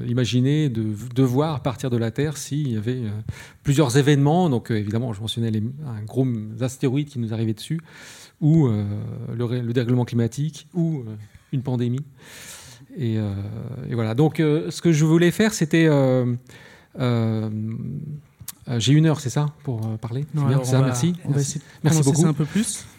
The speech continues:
Speaker 2: Ah, faire un peu plus court que ça, si, si
Speaker 1: Non,
Speaker 2: vous
Speaker 1: ouais,
Speaker 2: voulez
Speaker 1: je
Speaker 2: bien.
Speaker 1: vais, je vais faire plus court. J'ai, j'ai quelques transparents. J'ai, euh, en fait essayé de regrouper un petit peu des choses qui, euh,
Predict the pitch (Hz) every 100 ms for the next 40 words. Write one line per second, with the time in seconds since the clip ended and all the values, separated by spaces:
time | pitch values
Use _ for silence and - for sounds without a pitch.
0 | - 135 - - - - - 147 156 160
1 | 156 156 147 - 127 - 123 - 170 143
2 | 139 127 131 113 135 147 123 151 131 139
3 | 185 180 - - 143 131 175 147 170 202
4 | 196 - 175 196 196 214 196 147 165 156
5 | 147 139 135 135 139 151 156 - 190 160
6 | - 185 175 147 139 131 120 143 151 160
7 | 160 147 151 165 170 143 135 156 151 -
8 | 131 127 117 113 110 107 107